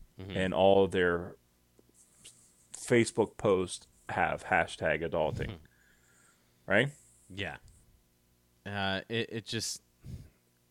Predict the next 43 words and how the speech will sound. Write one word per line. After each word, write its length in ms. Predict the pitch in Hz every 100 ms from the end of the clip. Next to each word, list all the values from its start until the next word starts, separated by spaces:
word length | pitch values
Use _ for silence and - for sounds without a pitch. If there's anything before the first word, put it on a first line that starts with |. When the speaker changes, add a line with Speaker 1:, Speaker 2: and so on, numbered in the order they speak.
| - 117
Speaker 1:
that, 380 | 139 147 180 -
or 240 | 120 127 131
then 240 | 127 120
also 440 | 110 110 - 113 104
the 200 | 104 98
actual, 680 | 98 - 110 98 95 92 - _ _ _
the 100 | 110
ones 420 | 98 107 104 101 92
that 140 | 95
are 140 | 92 90
like, 280 | 87 82
"Oh, 100 | 95 98
I 160 | 92
had 240 | 87 90 82
to 140 | 87
run 500 | 82 85 82 82 80 - _ _ _ _ -
errands 460 | 87 87 85 82 -
today, 440 | 80 78 76 73 87
hashtag 540 | 85 - - 82 76
adulting." 420 | 76 78 76 -
It's 320 | 76 101 104 104
Speaker 2:
Uh, 20 |
Speaker 1:
like, 220 | 98 - 110
Speaker 2:
yeah. 180 | 85 90 - - - - - - - -
Speaker 1:
suck 420 | - - 165 175
Speaker 2:
Yes. 120 | 185 -
Speaker 1:
it 60 |
the 100 | 123
fuck 420 | - 113 98 - 78
up. 220 | 80 82 _ _
Like, 240 | 101 101 - _
I, 140 | 123 131 -
I, 60 | 120 -
pff, 240 | - - - -
I 140 | 120
don't 200 | 113 85
know. 280 | 87 85 82 - _ 113
We 340 | 120 127 135
all, 420 | 131 131 131 127
we 220 | 123 143 160
all 200 | 160 135
work 220 | 120 -
hard. 480 | 95 92 92 92